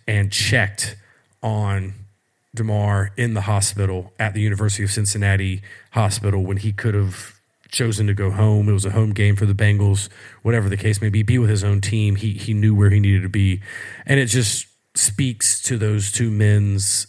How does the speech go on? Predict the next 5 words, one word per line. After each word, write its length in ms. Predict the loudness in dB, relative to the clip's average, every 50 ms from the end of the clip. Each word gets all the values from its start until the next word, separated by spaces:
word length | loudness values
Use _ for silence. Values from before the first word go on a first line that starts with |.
| _
uh, 440 | -4 -2 -2 -2 -4 -6 -10 -12 -14 -16 -18 -20 -20 -20 -20 -20 -20 _ _ -4
character, 520 | 0 2 2 2 0 -2 -2 -4 -4 -4 -6 -10 -16 _ _ _ _ -20 -20 _ _ -10
qualities 480 | -6 -4 -2 0 0 0 0 0 0
as 160 | 0 0 0
leaders, 580 | 0 0 2 2 2 2 2 0 -2 -6 -10 -14